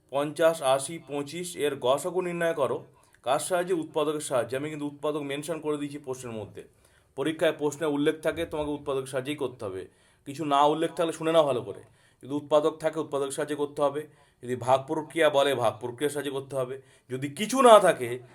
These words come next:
তাহলে তুমি যে কোনোভাবে করতে পারো, যে কোনো পদ্ধতির সাহায্যে করতে পারো। তবে যদি জিজ্ঞাসা করো যে, "স্যার, কোনটা করলে ভালো হবে?" তাহলে ভাগ প্রক্রিয়ার সাহায্যে করলে ভালো হবে। এখানে উৎপাদক আছে, উৎপাদকের সাহায্যে করতে হবে। বারো, আঠারো, কুড়ি, ছত্রিশের লসাগু নির্ণয় করতে হবে। এটা গেল।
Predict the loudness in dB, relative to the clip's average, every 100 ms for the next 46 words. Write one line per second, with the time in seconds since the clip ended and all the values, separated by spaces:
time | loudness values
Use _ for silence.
0 | _ -6 -4 -4 -2 0 2 6 8 8
1 | 6 0 2 2 2 6 8 8 6 2
2 | 2 0 -2 -4 -4 -2 -6 -4 0 0
3 | 0 -6 _ _ _ -6 -4 -4 -6 -6
4 | -4 -4 -4 -4 -4 0 2 2 -2 -4
5 | -2 0 0 0 -2 -2 -4 -10 -18 _
6 | _ _ -4 -2 -2 -4 -6 -10 -8 -8
7 | -8 -8 -8 -4 -2 -2 -4 -8 -12 -20
8 | _ _ _ _ -6 -4 -2 -2 -2 0
9 | 0 -2 -4 -4 -4 -8 -12 -14 -12 -14
10 | -16 -20 _ _ _ _ 4 4 8 6
11 | 6 0 -2 -2 -2 -2 -6 -6 -6 2
12 | 2 2 -2 -4 -2 -4 -4 -6 -2 -2
13 | -2 -12 _ _ _ -6 2 4 4 2